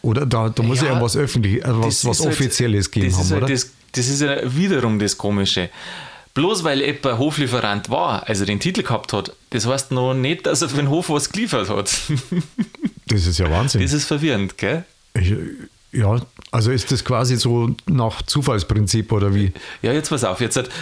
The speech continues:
Speaker 2: macht man mal hundert Jahre Königreich Bayern so ungefähr, oder gute fünfzig Jahre, auf alle Fälle macht man mal durch, weil jeder Kini hat eins mehr da drauf gesetzt. Um zu deiner Ausgangsfrage zurückzukommen, wer denn den Titel überhaupt verleiht,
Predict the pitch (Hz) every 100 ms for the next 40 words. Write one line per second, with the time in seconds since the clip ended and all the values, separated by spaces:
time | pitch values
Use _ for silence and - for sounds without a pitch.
0 | 139 - - - 127 - 180 156 151 120
1 | 151 196 190 165 113 98 143 143 120 131
2 | 143 123 107 98 - 95 131 143 135 143
3 | 139 139 143 131 - 98 92 127 117 -
4 | 151 - - 139 - - 131 127 110 113
5 | - 127 113 110 165 - - - - -
6 | 117 113 123 196 220 - 156 190 156 143
7 | - 127 131 117 120 117 95 98 - 92
8 | - - - 165 - - 185 156 147 143
9 | 127 139 175 - 135 127 127 135 127 123
10 | 123 127 - 107 - 98 95 - - -
11 | 110 139 185 185 151 143 120 147 151 131
12 | 123 123 - 107 107 98 -